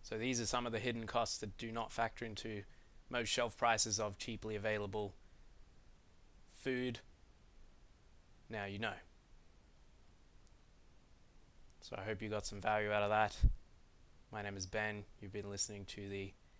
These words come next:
Eat Ancestral podcast, and we have been talking about the true cost of our food choices.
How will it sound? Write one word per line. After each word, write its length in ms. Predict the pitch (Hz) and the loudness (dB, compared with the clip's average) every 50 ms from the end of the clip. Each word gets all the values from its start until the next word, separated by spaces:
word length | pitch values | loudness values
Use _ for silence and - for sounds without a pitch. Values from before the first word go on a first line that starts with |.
| - - - - - | -20 -20 -18 -6 -2
Eat 180 | 143 131 127 110 | -2 0 2 2
Ancestral 440 | 110 107 - - 107 98 - - | 2 2 2 2 2 0 -2 -8
podcast, 640 | - - 107 104 98 - 110 104 101 98 95 - - | -6 -4 -4 -2 -2 -2 -2 0 0 0 0 -2 -4
and 160 | 107 101 101 | -4 -6 -8
we 100 | 104 104 | -6 -6
have 200 | 104 104 98 98 | -6 -6 -6 -6
been 260 | - 110 104 104 98 92 - - - - - - - - - - - - - - - - - - | -6 -6 -6 -6 -8 -10 -14 -20 -20 -20 -20 -20 -20 -20 -20 -20 -20 -20 -20 -20 -20 -20 -20 -16
talking 320 | - - 110 101 - 101 101 | -8 -6 -6 -6 -4 -6 -4
about 240 | 95 104 98 92 - | -2 0 -2 -2 -2
the 60 | 104 | -6
true 260 | - - - 101 95 | -10 -8 -8 -8 -8
cost 360 | - - 104 98 - - - | -8 -6 -6 -4 -4 -4 -6
of 80 | 98 101 | -4 -2
our 120 | 98 101 | -2 -2
food 300 | - - 107 101 95 98 | -2 -4 -6 -6 -8 -8
choices. 600 | - - - - - - - - - - - - | -8 -10 -10 -8 -6 -8 -8 -6 -6 -6 -8 -8